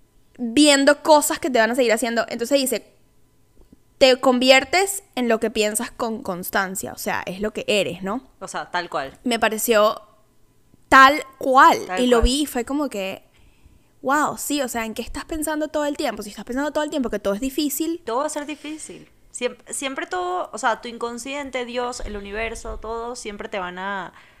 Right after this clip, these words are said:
Speaker 1: Ujú.
Speaker 2: como a confirmar lo que tú dices, lo que tú piensas y lo que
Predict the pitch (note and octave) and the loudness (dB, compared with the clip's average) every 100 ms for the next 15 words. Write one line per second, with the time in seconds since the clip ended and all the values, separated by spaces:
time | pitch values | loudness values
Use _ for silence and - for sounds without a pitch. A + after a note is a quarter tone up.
0 | _ _ _ _ _ _ C4+ B3 G3 F#3 | _ _ _ _ _ _ -8 -6 -4 -2
1 | F3+ F3 G#3+ G3+ A3 F#3+ G#3 C#4 D#4+ C4+ | -4 -4 -8 -10 -10 -6 -2 -2 -2 -6
2 | F#3+ - F3 F3 F3+ F#3 - F3+ A#3+ G#3+ | -8 -12 -10 -8 -8 -10 -14 -12 -8 -6
3 | A3+ G#3+ A3 G#3 F#3 F3+ F3 A3+ A3 G#3+ | -4 -4 -6 -10 -12 -14 -10 -6 -6 -6
4 | G#3 G3+ G#3 - F#3+ F3+ E3+ D#3+ D3+ B2+ | -6 -6 -6 -10 -10 -8 -8 -10 -10 -12